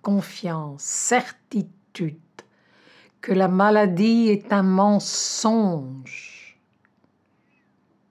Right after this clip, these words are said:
et que si l'on se tourne entièrement, en pleine confiance, en la complète tranquillité vers la grâce divine,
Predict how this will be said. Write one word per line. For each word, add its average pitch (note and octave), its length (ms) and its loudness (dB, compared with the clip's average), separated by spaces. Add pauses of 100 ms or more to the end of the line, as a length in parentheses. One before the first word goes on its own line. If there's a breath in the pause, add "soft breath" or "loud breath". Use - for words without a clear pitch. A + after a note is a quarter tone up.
(140)
et D#3+ 100 -16
que - 160 -4
si A3 440 -2
l'on F#3+ 220 0
se - 220 -6
tourne E3+ 680 -4 (180)
entièrement, E3 960 -4 (840)
en E3+ 80 -10
pleine G3 400 0
confiance, - 1160 -12 (760 soft breath)
en F#3+ 80 0
la G3 280 2 (220)
complète B3 840 2 (400)
tranquillité G#3 1160 -2 (1800)
vers E3 180 -4
la F3 160 -2
grâce E3+ 600 0
divine, D#3 640 -6